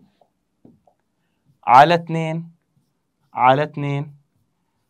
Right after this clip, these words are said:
فبتصير إكس تساوي سالب إحداش على اتنين.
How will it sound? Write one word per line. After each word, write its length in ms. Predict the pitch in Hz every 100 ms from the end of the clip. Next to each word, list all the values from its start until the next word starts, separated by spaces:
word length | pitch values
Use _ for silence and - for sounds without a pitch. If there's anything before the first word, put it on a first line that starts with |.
| _
فبتصير 640 | - 120 117 - 135 127
إكس 160 | 165 -
تساوي 460 | 131 - 123 113 117
سالب 400 | - 139 120 113
إحداش 640 | 117 135 170 214 - - _ _ _ _ _ -
على 260 | 151 135
اتنين. 340 | 113 127 -